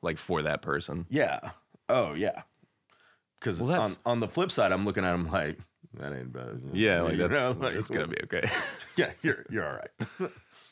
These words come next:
Speaker 1: That's why I, I take that same approach. Like, I have students, you know, I teach music lessons and stuff. So some of them will have a relationship problem.
Speaker 2: Mm-hmm.
Speaker 1: And for them in that moment, 'cause I've been there before, that's like,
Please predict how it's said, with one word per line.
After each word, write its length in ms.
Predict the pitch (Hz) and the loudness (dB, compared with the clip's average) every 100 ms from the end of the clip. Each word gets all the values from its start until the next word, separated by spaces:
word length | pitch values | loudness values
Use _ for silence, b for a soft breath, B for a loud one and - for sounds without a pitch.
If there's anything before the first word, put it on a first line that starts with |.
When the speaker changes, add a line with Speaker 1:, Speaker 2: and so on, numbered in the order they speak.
| B _ | B _
Speaker 1:
That's 240 | 98 110 - | 0 0 4
why 240 | 110 101 | 4 4
I, 360 | 78 60 - 95 | 4 2 4 2
I 40 | |
take 280 | 95 110 98 | 2 2 2
that 160 | 92 82 | 2 0
same 180 | 95 90 | 0 0
approach. 480 | - 92 87 - | 0 2 2 0
Like, 160 | 87 82 | -2 0
I 80 | 87 | 0
have 140 | 80 | 0
students, 520 | - 85 78 78 - | -2 -2 -2 -2 -4
you 60 | 80 | -2
know, 140 | 78 | -2
I 40 | 76 | -2
teach 260 | - 73 80 | -4 -6 -6
music 280 | 78 - | -6 -4
lessons 400 | 78 73 - 76 | -4 -4 -4 -8
and 100 | 80 | -8
stuff. 320 | - - 69 - | -6 -4 -4 -4
So 440 | - 64 64 57 B B B B B | -4 -2 -2 -6 B B B B B
some 200 | - 101 | 0 2
of 160 | 92 90 | 2 2
them 320 | 90 90 85 | 2 2 0
will 560 | 82 85 82 80 80 85 _ | 0 0 2 0 -2 -6 _
have 240 | 87 85 85 | -2 0 0
a 200 | 85 82 | 0 2
relationship 680 | 87 92 95 - - - | 2 2 0 0 -2 -2
problem. 560 | - - 65 52 - - _ 101 | -2 -2 -2 -4 -8 -12 _ -6
Speaker 2:
Mm-hmm. 180 | 92 | -2
Speaker 1:
And 140 | 87 82 | -2 -2
for 140 | - | -2
them 220 | 85 98 | 2 4
in 100 | 87 | 4
that 220 | 80 85 71 | 4 2 2
moment, 320 | 78 76 - | 0 -2 -4
'cause 140 | - | -4
I've 120 | 76 | -2
been 180 | 92 107 | 2 2
there 160 | 85 76 | 2 0
before, 380 | - - 67 76 | -6 -4 -2 2
that's 320 | 78 87 - | 0 0 -2
like, 440 | 73 71 - - | -2 -4 -8 -20